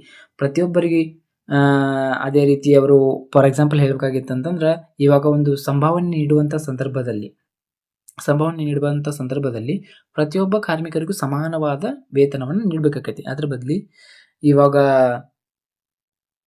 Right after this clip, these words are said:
ಮಹಿಳೆಯರಿಗೆ ಒಂದು ರೀತಿಯಾಗಿರ್ತಕ್ಕಂಥ ಒಂದು ಸ-, ವೇತನವನ್ನ ನೀಡುವುದಾಗಿರ್ಬೋದು, ಅದೇ ರೀತಿ ಪುರುಷ ಒಂದು ಕಾರ್ಮಿಕರಿಗೆ ಒಂದು ರೀತಿಯಾಗಿರ್ತಕ್ಕಂಥ ಸಂಭಾವನೆಯನ್ನ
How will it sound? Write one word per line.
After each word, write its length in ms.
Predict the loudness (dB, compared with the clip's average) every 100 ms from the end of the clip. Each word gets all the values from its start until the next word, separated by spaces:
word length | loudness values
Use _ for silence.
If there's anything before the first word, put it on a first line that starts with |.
| _ _ _ _ _
ಮಹಿಳೆಯರಿಗೆ 640 | 2 4 6 6 6 4 4
ಒಂದು 280 | 4 4
ರೀತಿಯಾಗಿರ್ತಕ್ಕಂಥ 840 | 2 2 2 0 -2 -4 -4 -2 -2
ಒಂದು 760 | -2 -2 2 4 4 2 0
ಸ-, 100 | -2 -6 -6 -4
ವೇತನವನ್ನ 500 | -4 -2 -2 -4 -4 -4
ನೀಡುವುದಾಗಿರ್ಬೋದು, 1000 | -4 -2 -2 -2 -4 -6 -6 -6 -6 -6
ಅದೇ 220 | -2 0
ರೀತಿ 220 | -2 -4
ಪುರುಷ 340 | -2 -2 0
ಒಂದು 600 | 0 2 0 0 0 -2 -6
ಕಾರ್ಮಿಕರಿಗೆ 640 | -6 -4 -4 -2 0 0
ಒಂದು 300 | 0 2 0
ರೀತಿಯಾಗಿರ್ತಕ್ಕಂಥ 840 | -2 -6 -8 -8 -10 -8 -6 -4 -8 -10 -20 -6
ಸಂಭಾವನೆಯನ್ನ 580 | 2 4 6 4 2